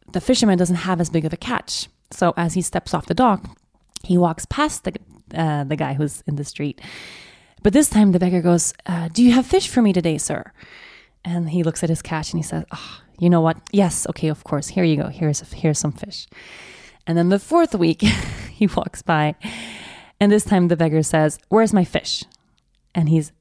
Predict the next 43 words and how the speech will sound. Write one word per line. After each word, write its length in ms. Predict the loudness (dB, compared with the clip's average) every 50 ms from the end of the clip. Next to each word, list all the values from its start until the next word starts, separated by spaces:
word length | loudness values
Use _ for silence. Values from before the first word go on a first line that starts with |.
| _ 0
demanding 360 | 2 2 2 2 2 -2 -4
the 80 | -6 -8
fish 300 | -12 -12 -16 -16 -18 -14 -12
because 500 | -14 -12 -10 -8 -8 -8 -8 -10 -14 -16
he's 220 | _ -4 -4 -2 0
now 140 | 0 0 0
used 380 | 2 4 4 4 4 4 2
to 60 | 0
the 100 | 0 0
fact 260 | 0 -2 -6 -6 -4 -8
that 120 | -8 -4
every 260 | -4 -2 0 0 0
week 340 | 0 0 0 -2 -4 -14 -20 -20 -20 -20 -20 -8 -6
this 160 | -6 -6 -2
fisherman 360 | -4 -4 -4 -2 -4 -4 -4
gives 220 | -4 -6 -6 -6
him 80 | -10 -10
some 180 | -10 -10 -14 -14
fish. 320 | -14 -18 -18 -20 -20 _ _ -20 -20 -20 -20 -20 -20 -20 -20 -20 -20 -20 _ _ -2
By 140 | 2 4 6
now, 160 | 6 6 4
the 100 | 2 2
fisherman 440 | 2 2 0 2 4 4 4 4 4
says 240 | 4 2 2 4
he 80 | 4 2
looks 180 | 2 2 0 0
at 60 | 0
his 140 | 0 0 -2
catch. 320 | -6 -6 -6 -6 -6 -6
It 40 | -8 -4 0 2
hasn't 220 | 4 4 4 6
been 160 | 6 4 4
that 220 | 2 0 -4 -2 2
good 320 | 4 4 4 4 2 0 -6
as 160 | -6 -2 -2
it 80 | 0 2
was 180 | 2 0 0
the 80 | -2 -6
first, 380 | -6 -4 -4 -2 -2 -4 -8 _ _
the 80 | -6 -6
first 340 | -6 -2 -4 -4 -4 -4 -6
few 160 | -6 -4 -2
weeks. 380 | -2 -2 -4 -4 -8 -12 -14